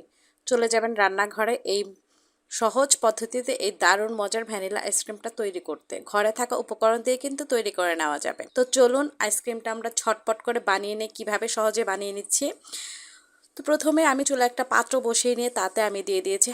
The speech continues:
হাফ কেজি পরিমাণ গরুর দুধ। চাইলে আপনারা এখানে গুঁড়া দুধও ব্যবহার করতে পারেন। এখন দুধটা বলক তুলে কিন্তু আমি এটা অর্ধেকেরও কম করে নিয়েছি, দেখে নিশ্চয়ই বুঝতে পারছেন। ঠিক সে পর্যায়ে আমি এখানে দিয়ে দিলাম হাফ কাপ পরিমাণ পাউডার মিল্ক আর এক চা চামচ পরিমাণ কর্নফ্লাওয়ার। এখন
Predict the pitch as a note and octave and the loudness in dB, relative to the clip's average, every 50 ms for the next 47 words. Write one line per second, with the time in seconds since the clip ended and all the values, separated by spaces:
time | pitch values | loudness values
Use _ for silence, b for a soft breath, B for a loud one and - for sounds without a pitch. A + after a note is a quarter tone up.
0 | - - G3 G3+ - - A3 A3 A#3+ A#3+ - A#3+ A3+ A#3 A#3 A#3+ A#3 - A3 G#3+ | 0 -2 -2 -2 0 -4 -2 -2 -2 -2 -2 -2 -2 -2 -4 -4 -2 -2 0 2
1 | A3 A3+ G#3 - - F3 E3 - _ - A#3+ B3 C4 C#4 C#4+ C4 - - C4+ B3+ | 2 2 2 0 -2 -2 -2 -2 _ 0 2 2 2 2 0 0 0 -2 -2 -2
2 | B3+ A3+ G3+ G#3 - A#3 A3+ A3+ B3 B3 G#3+ G#3 A3 G#3 G#3+ G#3+ G#3+ A3 A3+ A#3 | 0 0 0 -2 -4 -6 -6 -4 -6 -6 -4 0 2 2 2 2 0 0 0 2
3 | B3 A3+ F#3 F3 F3+ G3+ F#3+ F#3 F3+ F3 D#3 - - D#3 - - G2+ E2 - - | 2 4 2 2 2 0 0 0 0 -4 -6 -6 -8 -8 -4 -4 -4 -4 -6 -8
4 | - - - A#3+ G3+ - G#3 - - A#3+ - - F3+ G3 G#3+ A3+ A#3+ - - B3+ | -10 -8 -8 -8 -8 -8 -8 -4 -4 -4 -2 0 0 0 0 0 -2 -2 -2 -2
5 | A#3 G#3+ G#3 G#3+ A3+ A3+ A3 A3+ A3 A3+ A#3 A3+ B3 B3+ B3+ - - - - A3 | -2 -2 -4 -4 -8 -4 -4 -2 -2 -2 -4 -2 -2 -2 -2 -2 -4 -2 -2 -2
6 | A3 G#3 - A#3+ A#3+ A#3+ B3 A#3+ A#3+ B3 B3 - A#3 A#3 A#3+ A#3 - A#3+ A3+ A3+ | -2 0 0 0 0 2 0 0 0 0 -2 -2 -4 -4 -4 -4 -4 -2 -2 0
7 | A3 A3 G#3+ G3+ G3 F#3+ - - A#3+ - F#3+ F#3+ - G3+ G3 G3+ - - A3 G#3 | -2 -2 -2 -2 -2 -2 0 -2 -2 -2 -2 -6 -8 -10 -8 -6 -4 -4 -4 -4
8 | F#3+ G3+ - - A3 G#3+ - G3 F3+ F3+ - - C4+ D#4+ B B B B B B | -2 -2 -2 -2 -2 -4 -2 -2 -2 -2 -2 -4 -4 -6 B B B B B B
9 | B B - - D#4 D4 - - D4 C#4+ - C4+ C4 B3+ C4+ B3+ B3 A#3 A3+ - | B B -4 -2 0 2 4 4 4 4 4 0 0 0 0 0 0 -2 -4 -4
10 | B3 A#3 A3+ A3 A3+ G#3+ G#3 G#3+ G#3 A3 A3+ - G3+ G3+ - - A3 A3 - - | -4 -4 -2 -2 -2 -2 -2 -2 -4 -4 -4 -6 -6 -6 -2 -2 -4 -2 -2 -2
11 | A#3 A3+ A3+ A#3+ B3+ C#4 C#4 - B3 G#3 G#3 G3+ A3 A#3 A#3 A#3 B3 C#4+ D#4+ D#4 | -4 -2 -2 -2 -4 -4 -4 0 0 2 2 2 0 -4 -4 -4 -4 -4 -6 -4
12 | - - F3 - - F#3 - - G#3 G3 - G3+ G3+ A3 - - - A#3 A3+ A#3 | -4 -4 -4 -4 -4 -6 -6 -6 -8 -6 -6 -8 -6 -6 -8 -6 -6 -8 -4 -4
13 | B3+ E4+ B4 - b b b b _ _ - A3 G#3+ G#3+ A3 - G#3+ F#3+ F#3 F3+ | -4 -4 -4 -6 b b b b _ _ -2 0 0 0 -2 -2 -2 0 0 0
14 | F3+ F#3 - A#3 | 0 -2 -4 -8